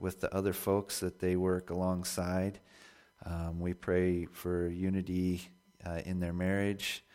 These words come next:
uh, Lord, that they both are rowing the same, with the same cadence. And, um, Lord, we just ask that, uh, you would bless, uh, bless their time,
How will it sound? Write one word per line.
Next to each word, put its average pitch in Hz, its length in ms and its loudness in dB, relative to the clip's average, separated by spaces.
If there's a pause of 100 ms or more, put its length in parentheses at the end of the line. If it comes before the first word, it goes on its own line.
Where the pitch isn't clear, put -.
(420)
uh, 82 140 -6
Lord, 92 300 2
that 87 180 0
they 85 140 -4
both 90 340 0
are 87 100 0
rowing 95 440 2
the 90 100 0
same, 101 460 0 (520)
with - 160 -2
the 98 80 -2
same 98 320 4
cadence. 98 720 0 (540)
And, 87 440 0
um, 85 380 -2 (300)
Lord, 95 280 2
we 98 180 4
just 95 480 0 (180)
ask 98 500 4
that, 92 380 2
uh, 90 120 4
you 95 260 2
would 92 220 2
bless, 92 600 4 (600)
uh, 82 200 -6 (200)
bless 101 400 2
their 95 240 4
time, 90 580 0